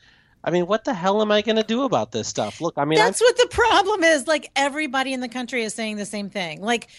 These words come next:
Speaker 2: we haven't given people something that they can do from a personal level that they think is gonna make a difference. It's just like that. It's like, "Whoa, that's way too big. That's way, way more than I can t-, even read about." And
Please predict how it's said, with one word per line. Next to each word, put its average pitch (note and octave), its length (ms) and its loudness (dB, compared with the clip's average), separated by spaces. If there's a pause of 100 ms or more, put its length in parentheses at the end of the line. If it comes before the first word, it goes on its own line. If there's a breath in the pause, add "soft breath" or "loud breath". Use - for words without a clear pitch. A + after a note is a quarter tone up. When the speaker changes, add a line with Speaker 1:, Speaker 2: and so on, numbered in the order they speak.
(200 loud breath)
Speaker 2:
we B3+ 160 -2
haven't B3+ 580 -2
given A3 580 -4 (180)
people G#3 680 -2
something A3+ 500 -2
that G3+ 140 -2
they G3+ 120 0
can G3+ 200 -2
do F#3 320 2
from F#3+ 140 -8
a F#3 60 -4
personal G3+ 440 -2
level F3+ 360 2
that F3 180 -2
they F#3+ 140 4
think F#3 160 -2
is F3 100 -2
gonna F#3 160 0
make G3+ 140 2
a A#3 40 2
difference. A3+ 400 2
It's A#3 200 -2
just F4+ 280 0
like G#4 180 0
that. B3 120 4
It's G#3+ 140 0
like, A3+ 120 0
"Whoa, B3+ 300 2
that's A3 200 -4
way G#3 180 -4
too G#3+ 160 -10
big. G3 240 -2
That's G3 160 -6
way, G#3 480 0 (320 loud breath)
way B3+ 180 2
more A3+ 240 0
than G3+ 140 -4
I G3 80 -2
can G3 180 -8
t-, - 120 -12 (160)
even G#3+ 420 -4
read A3+ 240 2
about." E3 420 0 (360 loud breath)
And B3+ 220 -2